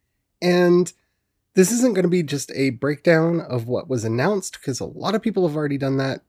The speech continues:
though I will talk about some of that just in case you haven't paid attention to all that. I wanna talk about what this could mean,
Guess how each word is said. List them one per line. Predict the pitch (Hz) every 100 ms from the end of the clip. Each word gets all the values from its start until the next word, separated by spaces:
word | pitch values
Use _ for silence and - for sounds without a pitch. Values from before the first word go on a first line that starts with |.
| -
though | 117 127
I | 123
will | 135 156
talk | - 160
about | - 156 -
some | 156
of |
that | 147 143
just | 113 -
in | 123
case | 135 123
you | 127
haven't | 113 120 123 _ _ _ -
paid | 135
attention | 117 - 127 156 151
to | 151
all | 156
that. | 165 190 208 - _ _ _ _ _ _ _ _ _ _ -
I | 165
wanna | 190 220
talk | 233 220
about | 196
what | 165 -
this | 170
could | - - - 233
mean, | 190 185 170 165 160